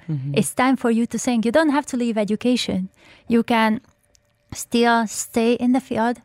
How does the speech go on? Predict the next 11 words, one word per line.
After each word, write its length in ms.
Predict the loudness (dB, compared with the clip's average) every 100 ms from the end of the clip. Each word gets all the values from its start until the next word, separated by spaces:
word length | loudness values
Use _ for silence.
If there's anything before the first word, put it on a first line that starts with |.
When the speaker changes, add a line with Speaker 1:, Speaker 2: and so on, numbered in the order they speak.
| _
Speaker 2:
but 180 | -6 -4
do 120 | -2
it 100 | -2
differently. 600 | -2 -2 -4 -6 -6 -12 _ _ _ _ -8
Bring 320 | 2 4 6
that 240 | 6 2 2
passion 400 | 0 2 0 0
back 240 | -2 -4
to 140 | -4 -4
your 120 | -4
teaching. 500 | -4 -8 -4 -6